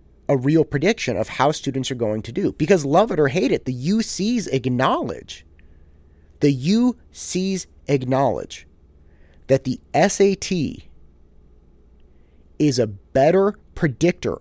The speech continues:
of success in the first year at university. The first, you go to U C Berkeley, the best quantitative predictor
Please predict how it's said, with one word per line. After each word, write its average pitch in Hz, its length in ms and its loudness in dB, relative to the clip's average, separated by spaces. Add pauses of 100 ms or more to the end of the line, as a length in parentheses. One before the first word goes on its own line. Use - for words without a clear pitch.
of 131 140 -4
success - 720 -2 (320)
in 135 120 0
the 87 140 -6 (160)
first 208 480 2 (120)
year 147 440 2
at - 220 -8
university. 127 840 -2 (380)
The 113 80 -4
first, 190 400 2
you 160 140 -4
go 226 100 6
to 208 80 -2
U 175 140 -2
C - 180 -4
Berkeley, 135 480 -2 (420)
the 110 120 2
best 160 640 0
quantitative 180 680 2
predictor - 640 -2